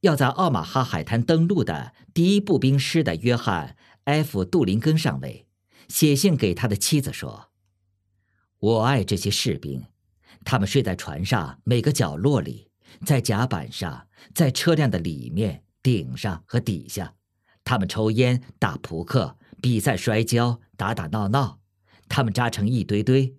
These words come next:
谈论的话题不外是女人、家庭和自己的经历，有女朋友和没有女朋友的经历。他们是优秀的士兵，是世界上最优秀的。在北非登陆前，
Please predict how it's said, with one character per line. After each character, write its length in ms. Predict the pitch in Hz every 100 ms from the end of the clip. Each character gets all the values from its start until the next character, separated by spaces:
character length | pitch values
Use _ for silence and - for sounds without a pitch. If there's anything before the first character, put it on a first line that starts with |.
| _ _
谈 180 | - 117
论 100 | 120
的 80 | 110
话 220 | 107 101
题 420 | - 76 73 107 - - -
不 140 | 120
外 160 | 135 101
是 160 | -
女 300 | 104 90 64
人、 280 | 64 151 92 - -
家 240 | 135 127
庭 380 | 131 - 67 - - -
和 160 | 131
自 240 | 123 160 -
己 140 | 90
的 100 | 69
经 280 | - 104 110
历， 240 | 107 - _ _ _ _
有 220 | - 131
女 200 | 156 110
朋 340 | - - 73 117
友 280 | 127 76 - - -
和 140 | 135
没 200 | 120 120
有 140 | 196 120
女 180 | 82
朋 200 | 65 78
友 80 | 98
的 100 | 101
经 280 | - 87 82
历。 240 | 78 65 _ _ _ _ _ _ _ _ _ _
他 180 | - 123
们 80 | 110
是 160 | 123
优 200 | 117 139
秀 160 | 135 117
的 80 | -
士 240 | - 92
兵， 360 | 69 95 107 101 _ -
是 180 | - 151
世 200 | 131 165
界 140 | 113
上 200 | 104 107
最 180 | - 147
优 200 | 101 131
秀 280 | 131 160 80
的。 180 | - - _ _ _ _ _ _ _ _
在 200 | - 120
北 200 | 104 87
非 180 | 110 110
登 180 | 143 147
陆 100 | -
前， 460 | - - 76 160